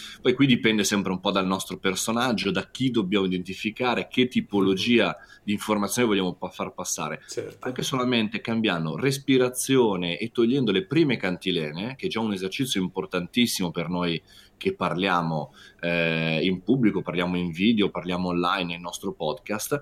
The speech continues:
Speaker 1: e già scopriremo una, un'efficace differenza che farà veramente, eh, scalpore in quelli che ci ascoltano, che diranno: "Caspita, questo è preparato, questo è sul pezzo, ascoltiamo
Speaker 2: Sì,
Speaker 1: che
Speaker 2: sì,
Speaker 1: cosa ha
Speaker 2: sì.
Speaker 1: da dire."
Speaker 2: Cosa vuol dire questo,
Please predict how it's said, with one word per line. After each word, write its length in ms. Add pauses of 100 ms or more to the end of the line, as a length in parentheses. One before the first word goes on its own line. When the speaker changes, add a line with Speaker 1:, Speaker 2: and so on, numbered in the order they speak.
(200)
Speaker 1:
e 100
già 240
scopriremo 500
una, 360
un'efficace 840
differenza 680
che 80
farà 380
veramente, 920 (280)
eh, 360
scalpore 560
in 60
quelli 180
che 100
ci 100
ascoltano, 520
che 80
diranno: 200
"Caspita, 500 (200)
questo 240
è 20
preparato, 540
questo 160
è 40
sul 120
pezzo, 440
ascoltiamo 600
Speaker 2:
Sì, 80
Speaker 1:
che 60
Speaker 2:
sì, 60
Speaker 1:
cosa 200
ha 40
Speaker 2:
sì. 40
Speaker 1:
da 100
dire." 340 (220)
Speaker 2:
Cosa 240
vuol 180
dire 300
questo, 720